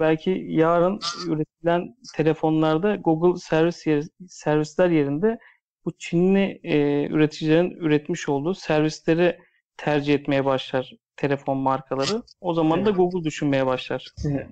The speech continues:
Speaker 2: aynen. <laughs> Yani neden olmasın? Yani H M S şu an için baktığımızda hani aslında çok önemli bir atılım. Hani belki de çoğu üreticinin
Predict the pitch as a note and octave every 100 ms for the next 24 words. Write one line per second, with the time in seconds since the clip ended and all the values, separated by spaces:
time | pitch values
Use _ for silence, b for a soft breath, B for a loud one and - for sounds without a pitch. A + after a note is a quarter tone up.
0 | - D3 C#3+ C3+ B2 - - D3+ - B
1 | B B B B B - - D3+ C#3+ D#3
2 | G3 G3 D3+ C#3 - C#3+ C3+ - - D#3
3 | C#3+ C#3 C3+ D#3+ D#3+ D#3+ F3 F3 D3+ -
4 | E3+ E3 E3+ E3 D#3+ D#3+ E3 E3 D3+ F3+
5 | B3 F3+ C#3 A#2 - - D3+ C#3+ - D3+
6 | - F3+ E3 F3 G3 F#3+ C#3+ - A#2+ A#2
7 | - _ C3+ A2+ A2+ A2+ - - - D#3+
8 | D#3 D#3+ D3+ D3+ F3 D#3+ D#3 D3+ C#3+ D3
9 | F#3+